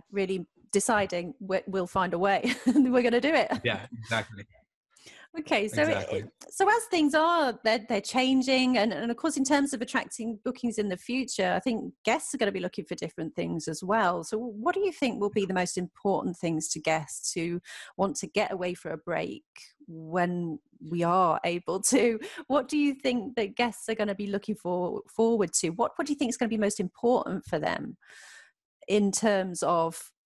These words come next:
Speaker 1: why you would book one place over another?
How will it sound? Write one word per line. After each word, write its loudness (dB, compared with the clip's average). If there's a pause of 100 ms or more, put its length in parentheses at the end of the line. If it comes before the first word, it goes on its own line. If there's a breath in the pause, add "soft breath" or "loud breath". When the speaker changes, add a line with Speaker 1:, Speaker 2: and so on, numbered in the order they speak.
(460)
Speaker 1:
why 0
you -2
would -4
book -6
one -6
place -8
over 0
another? -2